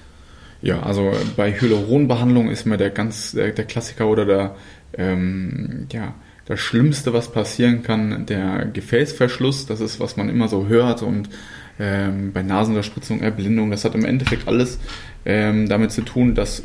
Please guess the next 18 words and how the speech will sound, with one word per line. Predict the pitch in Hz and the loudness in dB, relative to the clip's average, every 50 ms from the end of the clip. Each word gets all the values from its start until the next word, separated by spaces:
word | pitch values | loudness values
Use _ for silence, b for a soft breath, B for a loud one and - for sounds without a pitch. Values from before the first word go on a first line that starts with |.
| 135 110 | -8 -2
Hyaluron | - 110 95 101 98 101 110 123 139 135 | 0 0 0 0 0 0 2 4 4 4
im | - 98 | 4 2
Endeffekt | 101 - - 101 - - | 0 0 -2 -4 -4 -4
ein | 98 98 95 - B B B B B B B - | -4 -4 -6 -8 B B B B B B B -10
dickflüssiger | - - - - 113 110 - 101 98 | -10 -8 -6 -6 -4 -2 0 0 0
Stoff | - - - - 135 - | 0 0 0 0 0 2
ist | 170 170 - - B B B B B B B | 0 -2 -2 -6 B B B B B B B
und | - 113 113 | -2 0 2
dass | 120 117 - - | 2 0 2 2
man | 117 107 107 - | 2 2 2 0
im | 98 98 | 0 -2
Gesicht | 101 104 117 117 - - | 0 0 0 -2 -2 -4
Gefäße | - - - 92 85 - - 87 | -6 -2 0 0 0 0 0 -4
hat. | 85 - - - - - - - | -4 -6 -8 -16 -20 -20 -12 -4
So, | - 101 95 95 | -4 -2 0 0
wenn | 98 101 | 0 2
man | 101 101 | 2 2
jetzt | 104 101 101 - - B | 2 0 -2 -4 -8 B